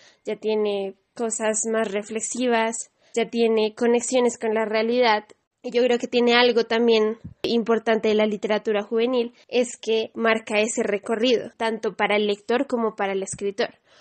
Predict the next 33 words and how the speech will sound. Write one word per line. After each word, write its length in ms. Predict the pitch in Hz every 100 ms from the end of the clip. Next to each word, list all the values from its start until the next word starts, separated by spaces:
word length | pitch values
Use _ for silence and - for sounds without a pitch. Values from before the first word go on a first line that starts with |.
| _ _ -
Un 140 | 226
recorrido 580 | 220 220 233 254 254 226
de 160 | 214
crecer 520 | 214 214 220 233 214 -
con 160 | 233 214
el 140 | 220
mundo 340 | 233 240 220
que 100 | 208
está 220 | 214 - 214
creando 480 | 202 202 202 247 480 -
y 120 | 233
de 160 | 233
crecer 480 | 226 220 214 220 208
con 160 | 220 208
los 160 | 226
personajes, 880 | - 214 240 233 214 233 285 480 - _ _ _
como 300 | - 240 233
por 160 | - 220
ejemplo, 600 | 226 220 202 196 202 - _
eh, 300 | 214 214 202 214
Harry 240 | 254 214
Potter. 380 | 214 262 262 - - -
<laughs> 340 | - 269 247 - _ _ _ - -
Una 240 | - 240 220
de 140 | 220
las 240 | 214 233 -
cosas 340 | 233 214 233
que 200 | - 214
pasa 600 | 202 233 226 226 214 302 -
mucho 420 | 233 226 247 269
es 340 | 220 214 214 -
que 120 | 220
tú 600 | 214 226 220 226 202